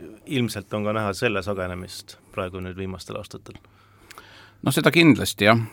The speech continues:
Speaker 2: et, äh, seesama, kui, eks ole, Ukrainas agressioon ja, ja sõda käib,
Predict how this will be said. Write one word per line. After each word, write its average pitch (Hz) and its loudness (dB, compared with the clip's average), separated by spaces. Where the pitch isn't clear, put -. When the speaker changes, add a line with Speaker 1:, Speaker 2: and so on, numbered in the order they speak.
Speaker 2:
et, - -2
äh, 95 6
seesama, 110 4
kui, 95 -2
eks - -8
ole, 98 -2
Ukrainas 101 2
agressioon 101 2
ja, 98 -2
ja 101 -2
sõda 113 2
käib, 123 4